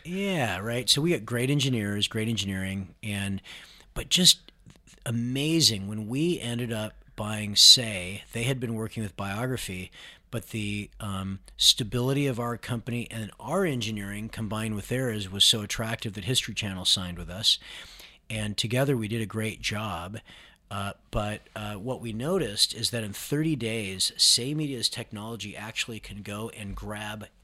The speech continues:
every story and video ever produced from History Channel and move it over and republish it in our platform, and in a great way that we didn't,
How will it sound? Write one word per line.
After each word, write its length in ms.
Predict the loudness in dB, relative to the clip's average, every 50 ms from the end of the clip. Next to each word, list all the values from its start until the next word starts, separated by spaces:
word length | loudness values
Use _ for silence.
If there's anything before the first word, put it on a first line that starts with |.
| -12
every 480 | -10 -8 -8 -6 -8 -8 -6 -4 2 4
story 640 | 6 6 4 4 0 -4 -2 -2 -2 -4 -4 -6 -6
and 120 | -8 -8
video 300 | -8 -6 -6 -4 -6 -6
ever 240 | -6 -8 -10 -10 -10
produced 480 | -10 -8 -6 -6 -4 -2 -2 -2 -2 -4
from 160 | -6 -12 -10
History 380 | -6 -4 -4 -4 -4 -6 -8
Channel 480 | -8 -8 -8 -8 -10 -10 -10 -10 -12 -14 -16 -20 -20 -18 -18 -16 -16 -14 -14 -10
and 240 | -8 -8 -6 -4 -4
move 240 | -2 0 0 0 2
it 60 | 0
over 280 | 0 0 -2 -4 -6 -8
and 280 | -6 -6 -6 -6 -4
republish 760 | -4 -4 -6 -4 -2 -2 -2 -2 -2 -2 -2 -2 -2 -2 -4
it 220 | -4 -6 -10 -12 -18 -20 -16 -8
in 360 | -4 -2 0 0 0 -2 -2 -6
our 300 | -6 -6 -4 -4 -4 -6
platform, 1000 | -8 -12 -14 -12 -10 -8 -8 -8 -10 -10 -12 -12 -12 -12 -12 -12 -10 -10 -12 -10 -10 -10 -10 -10 -10 -14 -16 -18 -18 -16 -8 -4
and 240 | -4 -2 -2 -2 -2
in 120 | -2 -4
a 60 | -4
great 380 | -6 -4 -4 -2 0 0 0 -2
way 280 | -4 -4 -4 -4 -4
that 160 | -4 -6 -6 -6
we 140 | -6 -6
didn't, 340 | -4 -4 -4 -4 -4 -6 -6